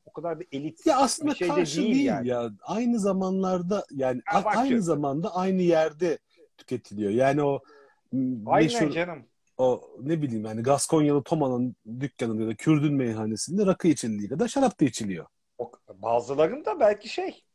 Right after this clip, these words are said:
Speaker 2: Yani Agora meyhanesinde en azından biliyoruz. Agora
Speaker 1: Aa, bak.
Speaker 2: meyhanesinde, ya esas olarak Agora meyhanesinde, İzmir'deki değil, İstanbul'daki Agora meyhanesinde, em, daha fazla altmışlı yıllara kadar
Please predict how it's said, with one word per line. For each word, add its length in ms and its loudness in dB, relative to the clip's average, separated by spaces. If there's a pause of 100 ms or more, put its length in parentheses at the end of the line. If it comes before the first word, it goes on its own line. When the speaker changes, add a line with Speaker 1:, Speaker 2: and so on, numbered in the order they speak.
(300)
Speaker 2:
Yani 180 0
Agora 300 4
meyhanesinde 520 -6
en 40 -6
azından 320 -6
biliyoruz. 280 -2
Agora 240 6
Speaker 1:
Aa, 120 4
bak. 120 4
Speaker 2:
meyhanesinde, 680 -6 (260)
ya 140 -2
esas 400 -2
olarak 140 -4
Agora 240 -4
meyhanesinde, 680 -6
İzmir'deki 680 0
değil, 120 0
İstanbul'daki 520 2
Agora 240 -4
meyhanesinde, 760 -6 (520)
em, 460 4 (220)
daha 380 2
fazla 380 -4
altmışlı 460 -8
yıllara 300 -6
kadar 280 -4